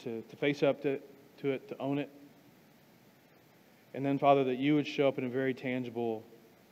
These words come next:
tangible way in response to that. And that you would help us in that area to finally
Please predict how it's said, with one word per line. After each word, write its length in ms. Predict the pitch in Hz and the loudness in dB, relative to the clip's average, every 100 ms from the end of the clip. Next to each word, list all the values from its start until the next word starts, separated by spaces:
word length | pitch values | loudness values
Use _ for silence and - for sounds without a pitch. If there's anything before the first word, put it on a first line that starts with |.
| - | -12
tangible 380 | 131 120 117 113 | -8 -8 -6 -6
way 160 | 104 95 - - _ _ - - - - - - _ - - - - _ | -6 -10 -18 -20 _ _ -20 -20 -20 -20 -20 -20 _ -20 -20 -20 -20 _
in 120 | 123 | -10
response 400 | 117 - 120 120 | -8 -4 -4 -4
to 80 | - | -8
that. 220 | 101 101 - - - _ _ _ _ - _ - _ _ _ _ - _ - - _ - - - | -12 -12 -14 -20 -20 _ _ _ _ -20 _ -20 _ _ _ _ -20 _ -20 -20 _ -20 -20 -16
And 100 | 120 123 | -8 -4
that 100 | 123 | -2
you 200 | 135 139 | 0 2
would 120 | 139 | 2
help 240 | 127 139 | 2 0
us 180 | 135 - | -2 -4
in 80 | 127 | -4
that 160 | 123 | -4
area 360 | 117 117 113 110 | -4 -4 -4 -6
to 140 | - | -12
finally 560 | 117 - 127 120 104 87 | -14 -6 -6 -6 -8 -14